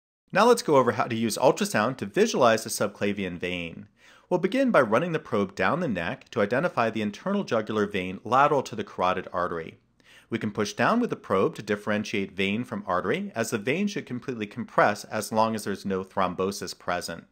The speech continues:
We can also use Doppler flow to differentiate the two vessels. After we identify the internal jugular vein within the neck, we'll run the probe even further inferiorly down the neck and angle it down into the chest.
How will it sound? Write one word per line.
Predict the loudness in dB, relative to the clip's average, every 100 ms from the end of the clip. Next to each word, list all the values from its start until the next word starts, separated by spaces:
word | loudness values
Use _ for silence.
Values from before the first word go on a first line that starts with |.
| _ _ -20 _
We | -6
can | 2
also | 4 4 4
use | 0 0 2
Doppler | 2 2 -4
flow | 4 6 6
to | 2
differentiate | -2 -2 0 -2 -2 -4 -4
the | -8
two | -6 -4
vessels. | -2 -4 -4 -10 -12 -16 -20 _ _ _ _ _ _ _ _ _ _ _ _ _ _ _ _ _ _ _ -20 -20 _
After | 0 2
we | 4 6
identify | 6 2 2 2 2
the | 2
internal | -2 -4 -4
jugular | 0 -2 0 -4
vein | -2 -2 -2 -4 -6 -8 _ -8
within | 0 2
the | 2
neck, | 2 -2 -4 -12 _ _ _
we'll | 0
run | 4 2
the | 2
probe | 0 0 0
even | -4 -4 -4
further | -4 -2 0 0
inferiorly | -2 -6 -6 -6 -2 0 0 -2 -4 -8
down | 0 2 2
the | 0
neck | 0 -2 -4
and | -6 -2
angle | -2 0 0
it | 0
down | -2 -2
into | -2 -6 -4
the | -10
chest. | -8 -4 -4 -4 -16 -20